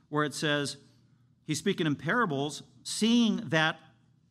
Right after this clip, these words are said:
oh, "they see, but they don't really see, and hearing, they may not understand." So they do hear, but they don't really hear. They hear the word of God, but they're not obeying. So in this context, so there's two references to hearing, how important it is. "He who has ears,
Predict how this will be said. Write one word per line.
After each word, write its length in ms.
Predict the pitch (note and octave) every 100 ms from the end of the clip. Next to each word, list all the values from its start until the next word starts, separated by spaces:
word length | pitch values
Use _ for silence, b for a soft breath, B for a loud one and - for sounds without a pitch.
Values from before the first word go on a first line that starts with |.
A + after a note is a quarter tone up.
| _ _ _ _ _ _ _ _ _ -
oh, 260 | C#3 - C#3
"they 160 | D#3
see, 460 | C#3+ - B3+ A3+ F3+
but 180 | D#3 D#3+
they 80 | D#3+
don't 160 | D3+
really 220 | D#3 D#3
see, 320 | A#2+ C3 B2+ B F3+
and 160 | E3
hearing, 1000 | C#3 - E4+ F4 C4 F#3+ F3+ B3 B3 - - _ _
they 140 | D#3 D#3+
may 200 | F3 G3+
not 180 | F3 E3
understand." 600 | D#3+ D3+ A3 A#3 A2+ -
So 160 | - F3+
they 120 | D#3
do 140 | C#4+
hear, 200 | G#3+ F3
but 80 | D3+
they 80 | E3+
don't 160 | F#3
really 180 | E3+ D3+
hear. 220 | C3+ G#2+ b b
They 160 | G#3 G#3
hear 300 | D#3+ E4 F#4
the 80 | D4
word 120 | A3+
of 80 | E3+
God, 200 | G3+ E3+
but 80 |
they're 100 | E3+
not 160 | F3 E3+
obeying. 320 | D3 C#3+ A#2 - _ _ _ _ _ _ _ _ _
So 160 | E3+
in 60 | E3+
this 120 | D#3+
context, 400 | - D#3+ D#3 -
so 80 | E3+
there's 200 | E3 E3
two 140 | F3+
references 440 | D#3 C3+ C3 C3 B2
to 100 | C3
hearing, 280 | C3 A#2 G#2+
how 140 | C3
important 400 | A#2 B2+ A#2+ G2
it 20 |
is. 120 | G2+ - b b b b b _ _ _ _ _ _ _ _
"He 80 | F3+
who 80 | E3+
has 200 | E3 C#3+
ears, 360 | D#3 C3+ A#2